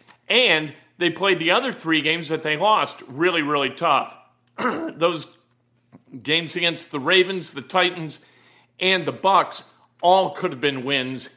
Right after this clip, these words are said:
easily for the Colts if they had taken care of business. But all three of those teams likely to go to the playoffs, the Ravens being kind of the outlier because the,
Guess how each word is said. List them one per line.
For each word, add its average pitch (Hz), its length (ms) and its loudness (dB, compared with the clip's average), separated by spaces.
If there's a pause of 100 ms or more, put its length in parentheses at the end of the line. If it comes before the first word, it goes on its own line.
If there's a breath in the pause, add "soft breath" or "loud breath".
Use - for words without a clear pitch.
(160)
easily 165 640 -4 (680 soft breath)
for 180 140 -2
the 160 80 -2
Colts 160 360 0
if 165 120 -4
they 165 140 4
had 139 140 -4
taken 165 320 -2
care 143 220 -4
of 127 100 -4
business. 165 420 -4
But 156 160 -2
all 175 160 6
three 202 320 -2
of 170 80 0
those 139 280 -2
teams 139 500 -8 (420 soft breath)
likely 156 520 2
to - 160 -12
go 156 160 2
to 143 80 -2
the 123 80 -8
playoffs, 123 720 -2
the 139 100 -6
Ravens 165 580 0
being 165 340 -2
kind 175 220 0
of 143 60 -2
the 139 140 -2
outlier 143 440 4
because 147 420 -6
the, 165 240 -2